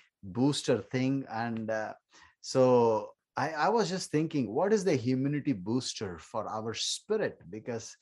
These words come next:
there is something that we seldomly talk about it. So just before we get into that, I wanna pray. I pray that the Holy Spirit will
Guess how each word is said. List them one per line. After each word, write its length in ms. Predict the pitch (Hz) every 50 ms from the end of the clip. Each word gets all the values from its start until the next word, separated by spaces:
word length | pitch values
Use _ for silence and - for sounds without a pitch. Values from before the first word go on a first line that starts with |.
| _ - - - _ _ _ _
there 280 | 117 113 110 139 143 147
is 160 | 147 131 -
something 640 | - - - 147 135 160 196 185 - 170 151 139
that 220 | 120 127 117 98 - 107
we 260 | 104 117 120 120 120 110
seldomly 760 | - - - - 127 135 151 160 170 156 151 135 131 127
talk 300 | - - 104 135 151 -
about 320 | 143 120 - 98 98 95 95
it. 140 | 98 98 -
So 400 | - 139 135 127 120 107 - - _ _ - - _ _ -
just 200 | 185 180 160 160
before 280 | 170 139 - 160 156
we 120 | 139 131 127
get 240 | 104 98 143 139 151
into 140 | 135 135
that, 180 | 120 120 117 120
I 80 | 123 131
wanna 320 | 139 143 139 123 120 - _
pray. 380 | - - - 123 123 139 165
I 220 | 170 139 113 110 107 -
pray 160 | - 127 127 127
that 160 | 117 110 95
the 100 | 101 101
Holy 220 | 104 117 117 120
Spirit 340 | 117 - - _ 117 117 107
will 180 | 98 98 92